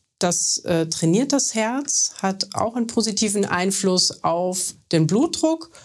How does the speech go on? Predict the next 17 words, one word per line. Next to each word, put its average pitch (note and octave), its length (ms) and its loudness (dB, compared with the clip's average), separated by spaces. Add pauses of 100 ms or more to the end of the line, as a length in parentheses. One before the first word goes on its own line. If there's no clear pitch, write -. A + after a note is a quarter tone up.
(520)
und C#4 260 4
es A3 240 0
wirkt G#3+ 240 0
auch G3 140 0
entspannend. D#3 840 0 (140)
Stress - 440 0
ist F3 120 -2
oft - 260 -4
ein E3+ 120 0
Faktor, G3 480 -2
der F3+ 240 -2
zu - 180 -4
Bluthochdruck B3 720 -2
führt G#3+ 380 0
und F#3 100 4
somit F#3 380 0
kann, F3 300 0